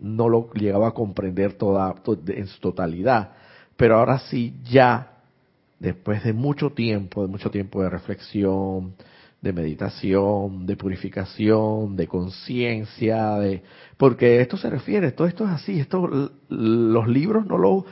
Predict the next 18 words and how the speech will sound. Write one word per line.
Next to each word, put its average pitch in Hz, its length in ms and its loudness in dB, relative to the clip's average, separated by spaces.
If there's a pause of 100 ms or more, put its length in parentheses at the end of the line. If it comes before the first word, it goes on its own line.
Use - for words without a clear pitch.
(220)
quizás 156 280 0
no - 120 -2
lo - 120 2
vayas 175 280 2
a 165 40 0
entender 113 360 0
en, 127 260 0
en, 95 340 -8
en, - 280 -14
en 101 160 -6
una, 107 320 -4
en 98 120 -4
un 110 140 -4
solo, 113 520 0 (380)
en 113 120 -4
una 113 160 -4
sola 98 260 0
lectura. 95 800 -2